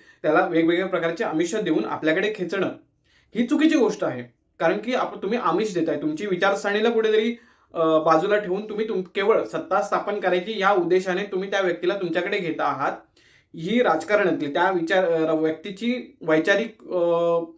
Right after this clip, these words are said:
म्हणजे वैचारिक गोष्ट आणि तु-, आपल्या प-, तुमच्या ज्या पक्ष, जो पक्ष आहे त्या पक्षाची वैचारिक स-, विचारसरणी दोन्ही भिन्न आहेत, त्यांच्यामध्ये कोणतीही स-, कोणत्या प्रकारचं साम्य नाही आहे. असं असताना देखील तुम्ही त्या उमेदवाराला, त्या, अ,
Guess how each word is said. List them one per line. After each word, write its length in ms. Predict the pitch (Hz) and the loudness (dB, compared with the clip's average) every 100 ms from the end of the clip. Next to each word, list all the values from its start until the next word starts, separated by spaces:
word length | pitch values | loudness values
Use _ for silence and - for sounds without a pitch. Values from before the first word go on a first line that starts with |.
| _ _ _ _ 165 | _ _ _ _ -14
म्हणजे 240 | 156 156 | -8 -4
वैचारिक 380 | 156 147 190 190 | -4 0 -2 2
गोष्ट 320 | 180 170 160 | 0 0 -2
आणि 260 | 156 156 170 | -2 -2 -2
तु-, 280 | 160 156 | -2 0
आपल्या 300 | 147 147 175 | 0 0 -2
प-, 180 | 175 170 | 0 -4
तुमच्या 240 | 160 160 180 | -4 -2 2
ज्या 160 | 185 | 2
पक्ष, 260 | 185 160 - | 0 -6 -10
जो 160 | 165 180 | -4 -4
पक्ष 300 | 175 170 - | -2 -6 -4
आहे 220 | 160 156 - - _ - _ | -4 -4 -8 -14 _ -20 _
त्या 100 | 196 | -2
पक्षाची 500 | 196 196 - 190 226 | 0 -4 -4 -4 0
वैचारिक 440 | 202 175 214 208 - | 2 2 2 -2 -2
स-, 60 | |
विचारसरणी 800 | 190 175 175 196 185 160 135 - _ _ _ _ 156 | 0 2 2 2 0 -4 -4 -8 _ _ _ _ 4
दोन्ही 480 | 175 196 202 240 254 185 | 6 6 2 -2 -2 -4
भिन्न 280 | 175 190 214 | -2 2 2
आहेत, 240 | 151 139 - - | 2 -2 -8 -4
त्यांच्यामध्ये 500 | 156 156 185 185 208 | -4 0 0 0 -2
कोणतीही 440 | 175 165 202 233 | -2 -4 -2 -2
स-, 120 | 233 | -2
कोणत्या 340 | 180 170 160 190 | -4 -2 0 0
प्रकारचं 340 | 190 196 226 | -2 -2 -4
साम्य 320 | 233 247 254 | 0 2 2
नाही 200 | 180 143 | 0 0
आहे. 200 | 139 139 - _ - - | -2 -4 -8 _ -12 -6
असं 180 | 170 233 | 2 2
असताना 360 | 220 240 247 | 2 2 2
देखील 320 | 196 180 190 | 2 0 -2
तुम्ही 240 | 190 202 202 | -2 -2 0
त्या 300 | 202 208 - - _ _ _ _ _ - - | 0 0 -4 -12 _ _ _ _ _ -20 -4
उमेदवाराला, 520 | 175 196 190 165 160 | 0 2 4 4 2
त्या, 120 | 165 | 0
अ, 540 | 170 165 160 151 151 | 0 2 2 2 -2